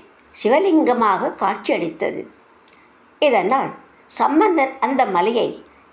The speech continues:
எம்பிரான் மலை, அதாவது சிவபெருமான் மலை என்று அழைத்தார். காலப்போக்கில் மருவி பிரான் மலை என்று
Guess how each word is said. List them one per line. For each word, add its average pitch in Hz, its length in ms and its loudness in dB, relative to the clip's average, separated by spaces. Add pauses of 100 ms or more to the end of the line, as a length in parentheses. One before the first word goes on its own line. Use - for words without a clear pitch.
(140)
எம்பிரான் 285 840 2
மலை, 185 240 0 (720)
அதாவது 202 480 0 (360)
சிவபெருமான் 269 920 0
மலை 185 240 0 (140)
என்று 170 340 0 (180)
அழைத்தார். - 520 -4 (1040)
காலப்போக்கில் 285 840 0
மருவி 214 440 0 (560)
பிரான் 277 480 2
மலை 196 220 0 (140)
என்று 175 280 0